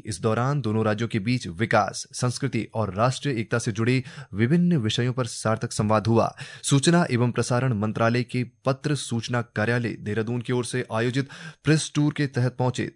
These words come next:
तेरह सदस्यीय प्रतिनिधिमंडल का नेतृत्व सहायक निदेशक संजीव कुमार सुंदरियाल ने किया। इस अवसर पर राज्यपाल डॉक्टर कंबमपति ने कहा कि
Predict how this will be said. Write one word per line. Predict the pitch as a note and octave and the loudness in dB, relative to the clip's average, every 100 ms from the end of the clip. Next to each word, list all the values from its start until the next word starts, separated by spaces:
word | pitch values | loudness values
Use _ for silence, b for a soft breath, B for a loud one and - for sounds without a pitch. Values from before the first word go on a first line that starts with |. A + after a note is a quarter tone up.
| - | 2
तेरह | B2 C3+ C#3+ | 2 4 0
सदस्यीय | C3 A#2 A2+ - B2 | 0 -2 -2 -2 -2
प्रतिनिधिमंडल | - C3+ D#3 D3 C#3 G#2+ G#2+ | -2 -4 -2 -2 0 0 -2
का | A2+ | -2
नेतृत्व | G2+ A#2 A2+ C3+ C#3 G#2 B B B | 0 0 2 0 0 -6 B B B
सहायक | - C3 A#2 C#3+ C#3+ G2 | 0 4 4 4 0 -2
निदेशक | G#2+ B2 A2 - _ | 2 2 0 -4 _
संजीव | - A2 A2+ B2 | -4 -2 0 -2
कुमार | C3 C3 C3 | -2 -2 -2
सुंदरियाल | - - A2 G#2 G#2+ | -6 -2 0 2 2
ने | G#2+ | 0
किया। | - A2 - _ B B B | 2 0 0 _ B B B
इस | B2 D3+ | 4 4
अवसर | C#3 F3+ | 4 0
पर | F3+ E3 | 2 2
राज्यपाल | A2+ A2 A#2 C3 C#3+ C3+ | 2 2 2 2 2 2
डॉक्टर | A2 A2 A2 G#2+ | 0 2 0 0
कंबमपति | A#2 A#2 B2 C3 B2 B2+ | -2 0 0 0 0 0
ने | B2 | 0
कहा | B2 C#3 | 0 0
कि | C#3+ | 0